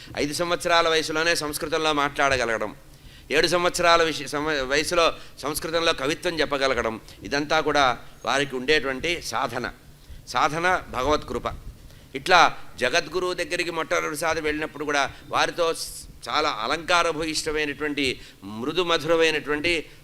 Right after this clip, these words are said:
ఆ, సంస్కృత భాషలో మాట్లాడడం. మొట్టమొదటి జగద్గురువుల్ని ఆవహించింది, ఆ, స్వామివారు వారిని అంగీకరింపజేసింది, వారి పట్ల ప్రేమ వచ్చింది సంస్కృత భాష ద్వారానే. కనుక, దైవ భాష అయినటువంటి సంస్కృత భాష విషయంలోనే వారికి అంత. ఏది నేర్చుకున్నా అతి శీఘ్రంగా నేర్చుకోవడం,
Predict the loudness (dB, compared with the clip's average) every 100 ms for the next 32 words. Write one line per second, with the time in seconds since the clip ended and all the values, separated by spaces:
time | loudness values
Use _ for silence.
0 | 0 0 2 0 -2 -2 0 0 0 -2
1 | -2 -4 -6 -10 -10 -20 -20 -20 -12 -4
2 | -2 2 4 4 2 0 0 -2 -2 0
3 | -2 -4 -12 -4 2 4 4 4 0 -4
4 | -2 -4 -4 -8 -12 -12 -6 2 4 8
5 | 8 8 6 4 2 0 0 -2 0 0
6 | 0 0 0 -2 0 -2 -2 -8 -4 0
7 | 0 0 -2 2 4 6 4 4 -2 -2
8 | -4 -2 -4 -2 -2 -2 -4 -6 -6 -8
9 | -16 -20 -20 -20 -6 -2 0 2 2 2
10 | 2 0 0 -2 -2 -4 -4 -8 -4 -2
11 | 0 0 -2 -2 -2 0 0 -2 -8 -18
12 | -4 -2 -2 -4 -8 -16 -12 0 4 4
13 | 4 2 0 -4 0 0 0 -4 -6 -4
14 | -4 0 -2 -2 -4 -4 -4 -4 -6